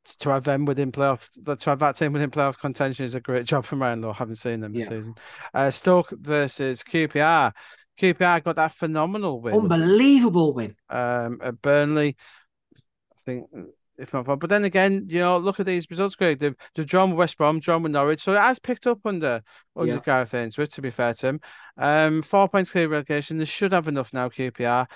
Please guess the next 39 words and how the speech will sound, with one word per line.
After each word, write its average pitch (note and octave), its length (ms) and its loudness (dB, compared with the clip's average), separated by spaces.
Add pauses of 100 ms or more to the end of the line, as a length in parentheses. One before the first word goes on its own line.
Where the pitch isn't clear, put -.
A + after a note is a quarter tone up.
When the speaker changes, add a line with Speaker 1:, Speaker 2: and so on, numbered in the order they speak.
(240)
Speaker 2:
Yeah. C3+ 140 4
Speaker 1:
I - 40 2
don't E3+ 300 4
think E3+ 160 2
they'll D#3 80 -2
get D3 160 0
any D3 120 0
challenge C#3+ 340 -4
out D3 120 0
of C3 80 -6
Stoke, C#3+ 360 0
who C#3 160 0
have C3+ 100 -6
been, D3 260 0
on D3+ 140 0
their D3+ 140 2
day, C#3+ 260 2
one C#3 160 -4
of C#3 40 -4
the C#3 60 -2
most C3 140 -6
impressive C#3 360 -4
teams C#3+ 300 -2
in B2+ 80 -4
recent B2+ 320 -6
months A#2+ 240 -10
in B2+ 60 -10
this A#2 120 -10
division. A#2 440 -8 (280)
I B2 60 -2
think B2 200 -6
Stoke - 360 -6
will A2+ 80 -14
beat B2 240 -6
them A#2+ 180 -10
quite A#2 240 -6
comfortably A#2+ 520 -10
three A#2 260 -8
nil. A#2 200 -12